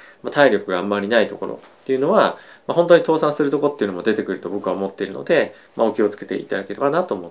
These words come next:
ております。はい、ということで、ちょっとこ-、あの、もう一個二個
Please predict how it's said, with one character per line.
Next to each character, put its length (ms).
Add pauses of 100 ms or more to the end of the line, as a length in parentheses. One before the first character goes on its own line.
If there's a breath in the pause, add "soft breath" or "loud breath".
(160)
て 120
お 120
り 160
ま 140
す。 180 (400 soft breath)
は 140
い、 100
と 80
い 40
う 20
こ 80
と 80
で、 80
ち 80
ょ 40
っ 40
と 140
こ-、 260
あ 140
の、 160
も 220
う 60
一 100
個 180
二 120
個 300